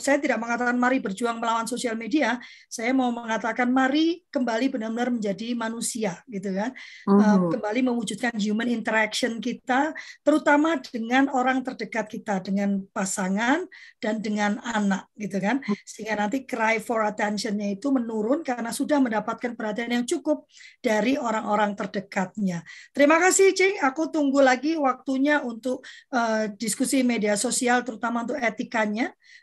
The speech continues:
Speaker 1: Aku
Speaker 2: Mhm.
Speaker 1: rasa, aku rasa itu penting ya, juga kita perlu tahu bagaimana media sosial itu bergerak. Kenapa kok, eh, hate speech, hate speech itu bisa muncul gitu kan?
Speaker 2: Yes.
Speaker 1: Karena ada algoritma yang perlu kita pahami, sehingga waktu kita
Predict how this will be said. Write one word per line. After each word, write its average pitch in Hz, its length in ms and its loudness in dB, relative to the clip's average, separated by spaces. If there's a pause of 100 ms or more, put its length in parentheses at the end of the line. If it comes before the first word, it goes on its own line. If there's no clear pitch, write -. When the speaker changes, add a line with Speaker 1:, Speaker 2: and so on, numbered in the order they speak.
Speaker 1:
Aku 214 160 2
Speaker 2:
Mhm. 220 80 2
Speaker 1:
rasa, 220 400 0
aku 220 160 -6
rasa 226 160 0
itu 269 160 -4
penting 226 480 -2
ya, 226 80 -2
juga 214 240 -4
kita 214 320 -2
perlu 233 160 -4
tahu 240 320 2
bagaimana 302 640 2 (400)
media 269 320 4
sosial 269 400 4
itu 277 160 0
bergerak. 233 480 0
Kenapa 240 480 -6
kok, 269 240 -4 (320)
eh, 233 240 -2
hate 214 240 -2
speech, - 480 -2
hate 240 240 0
speech 311 560 -2
itu 349 80 -6
bisa 254 320 2
muncul 277 320 4
gitu 202 240 -2
kan? 254 160 0 (280)
Speaker 2:
Yes. 208 200 4
Speaker 1:
Karena 226 160 -2
ada 220 240 0
algoritma 233 560 0
yang 214 240 0
perlu 247 160 -2
kita 240 240 -2
pahami, 202 480 0
sehingga 214 320 0
waktu 214 240 -6
kita 220 160 -6